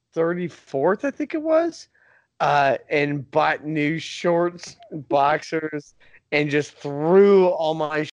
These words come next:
in a dumpster. <laughs> Sorry, I didn't mean to cuss. <laughs> Threw all my other clothes in a dumpster and then changed. And they're like, "Wait, what, wha-, what?" I'm like, "No, I'm paying, I'm wearing them and I'm paying for them at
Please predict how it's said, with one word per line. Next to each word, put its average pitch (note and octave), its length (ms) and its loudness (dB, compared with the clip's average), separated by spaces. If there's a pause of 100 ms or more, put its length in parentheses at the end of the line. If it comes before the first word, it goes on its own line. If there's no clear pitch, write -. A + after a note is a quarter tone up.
(180)
in B2 60 -8
a C3 100 -4
dumpster. C3 680 -6
<laughs> - 60 -20
Sorry, - 260 -8
I A2 60 -4
didn't A2+ 120 -8
mean A2+ 160 -6
to - 180 -14
cuss. A#2+ 220 -6 (300)
<laughs> - 480 2
Threw A3+ 220 8
all A3 240 4
my G#3 220 4
other G3 260 2
clothes E3 580 -4 (440)
in E3+ 140 0
a E3 100 2
dumpster D#3 760 -6 (300)
and D#3 140 -2
then D#3+ 180 -6
changed. D3 500 -10
And C#3 80 -12
they're B2+ 140 -10
like, A#2 280 -8 (120)
"Wait, C3 340 -6
what, A2 380 -12 (100)
wha-, A#2 220 -14 (100)
what?" D#3+ 440 -6
I'm A2 140 -12
like, A2+ 240 -6
"No, B2+ 440 -2
I'm C#3+ 100 -12 (140)
paying, E3+ 340 0 (260)
I'm D3+ 320 -2
wearing F3+ 460 -2
them A#2 360 -12 (360)
and D3+ 180 -8
I'm C3+ 160 -2 (100)
paying D#3 300 -6 (200)
for D#3 80 -8 (180)
them C#3 100 -10 (160)
at C#3 120 -6